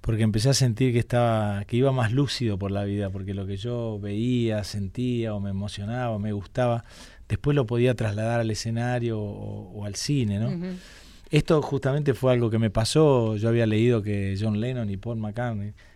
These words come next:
Speaker 1: decían que habían compuesto, este, muchos temas en, en, y que los tocaban en el primer bar donde los hacían y no les interesaba a nadie.
Speaker 2: Sí.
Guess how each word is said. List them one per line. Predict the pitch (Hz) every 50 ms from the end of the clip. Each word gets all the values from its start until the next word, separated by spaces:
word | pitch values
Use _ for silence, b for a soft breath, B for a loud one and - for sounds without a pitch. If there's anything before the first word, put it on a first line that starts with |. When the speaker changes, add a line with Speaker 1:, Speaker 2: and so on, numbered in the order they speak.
| b b
Speaker 1:
decían | - 104 92 - - 123 120 113 107 98
que | 101
habían | 98 101 110 113 110 104 98 98 98 101 -
compuesto, | - 104 98 92 123 123 117 - - 110 104 98 92 - - B B B B B B
este, | - 101 - - - 113 113 110 98 95 87 - - - -
muchos | 120 123 113 131 113 -
temas | - 143 131 127 127 123 120 - -
en, | 113 107 101 101 104 104 -
en, | 110 101 98 98 98 98 98 101 98 101 - -
y | - 107
que | - 107
los | 95 87 -
tocaban | - 113 98 110 131 135 127 123 110 107 - b b b b b b b b b b b
en | 113 107 110 107 104 104
el | 104 104 92
primer | - 110 117 131 127 127
bar | 135 151 151 131
donde | 117 110 107 104 104 104
los | 104 98
hacían | 110 104 - - 156 160 135
y | 120 113 104 104 104 104 98 107 131
no | 151 156
les | 143 110 104
interesaba | 120 107 110 104 107 104 117 117 113
a | 113
nadie. | 135 156 147 127 107 95 92 98 -
Speaker 2:
Sí. | - - 180 170 156 147